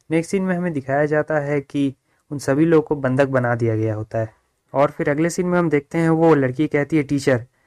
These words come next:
आप सुरक्षित हैं, मुझे ये देखकर बहुत ज़्यादा खुशी हो रही है।" टीचर कहती है, "हाँ, मैं सुरक्षित हूँ क्योंकि तुमने मुझे बचा लिया है।" तभी वो लड़की कहने लगती है कि "तुम, तुम एक धोखेबाज हो, तुमने हमें धोखा दिया है।" पुलिस ऑफिसर सोच रही होती है, "क्या ये सारी लड़कियाँ इसी की दोस्त है?"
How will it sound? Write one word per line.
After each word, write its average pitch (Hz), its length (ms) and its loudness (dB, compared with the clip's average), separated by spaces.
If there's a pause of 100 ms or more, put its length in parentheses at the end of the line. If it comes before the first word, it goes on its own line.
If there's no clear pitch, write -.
(260)
आप 156 140 2
सुरक्षित 156 540 -2
हैं, 117 160 -10 (380)
मुझे 139 180 2
ये 165 120 4
देखकर 147 360 0
बहुत 131 220 2
ज़्यादा 135 200 2
खुशी 139 260 -6
हो 143 180 2
रही 139 140 0
है।" 113 160 -10 (260)
टीचर 156 300 -2
कहती 151 320 -6
है, 131 40 -6
"हाँ, 135 160 0
मैं 151 120 0
सुरक्षित 139 540 -2
हूँ 123 200 -4 (320)
क्योंकि 135 200 -6
तुमने 131 280 -2
मुझे 139 220 0
बचा 123 300 0
लिया 120 240 0
है।" 110 180 -14 (400)
तभी 147 200 0
वो 185 140 2
लड़की 160 320 2
कहने 156 300 2
लगती 151 280 0
है 160 60 2
कि 151 60 -4
"तुम, 156 260 0 (440)
तुम 165 160 0
एक 156 100 2
धोखेबाज 123 560 0
हो, 113 160 -6 (280)
तुमने 170 220 0
हमें 180 240 0
धोखा 123 300 0
दिया 120 240 -2
है।" 107 200 -12 (380)
पुलिस 156 280 -4
ऑफिसर 170 240 -12
सोच 151 260 -6
रही 175 160 -6
होती 170 200 -6
है, 165 100 -10
"क्या 151 100 -4
ये 175 160 -2
सारी 123 340 -4
लड़कियाँ 123 400 -2
इसी 117 240 -8
की 175 120 -8
दोस्त 160 320 -4
है?" 135 220 -2